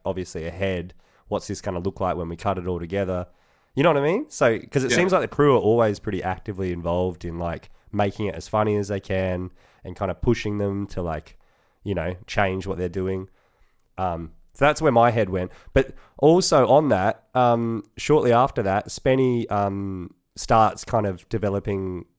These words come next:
Speaker 1: uh, you know, like, photographs and trying to get evidence against Kenny. Um, we'll go into that more, but so that, yeah, there's this kind of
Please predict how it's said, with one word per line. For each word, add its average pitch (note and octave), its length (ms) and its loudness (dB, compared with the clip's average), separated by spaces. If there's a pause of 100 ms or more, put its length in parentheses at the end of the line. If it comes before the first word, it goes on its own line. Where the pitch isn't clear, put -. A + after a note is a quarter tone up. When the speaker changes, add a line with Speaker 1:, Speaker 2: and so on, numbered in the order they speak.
(140)
Speaker 1:
uh, F#2 220 -2
you A#2 80 -2
know, F2+ 120 0
like, F2+ 140 -2
photographs A2 680 0
and F#2 120 -8
trying G2 220 -2
to G2 60 -4
get F#2+ 140 -4
evidence G#2 500 -4
against F#2+ 380 -6
Kenny. D#2 400 -8
Um, F#2+ 220 -6
we'll A2 140 -2
go A2+ 160 4
into G#2 160 0
that F2+ 160 -4
more, G2+ 280 0
but E2 260 -6 (440)
so C#3+ 120 -6
that, C#3 140 4
yeah, E3 140 6
there's B2 200 2
this D3 160 -6
kind F#3 200 0
of G#3+ 240 -2